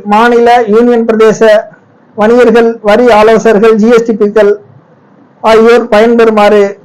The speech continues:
கேட்டுக்கொள்கிறோம். ஏனென்றால் இதுவரை தாக்கல் செய்யாமல்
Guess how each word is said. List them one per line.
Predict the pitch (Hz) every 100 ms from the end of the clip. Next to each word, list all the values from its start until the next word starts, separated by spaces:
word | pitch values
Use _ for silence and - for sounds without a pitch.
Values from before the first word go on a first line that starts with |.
| -
கேட்டுக்கொள்கிறோம். | - 226 220 202 202 190 165 - 208
ஏனென்றால் | 220 214 233 214 - 208
இதுவரை | 240 240 233 160 - - _ _ _ _ _ _
தாக்கல் | 226 233 247 240
செய்யாமல் | 240 226 226 226 226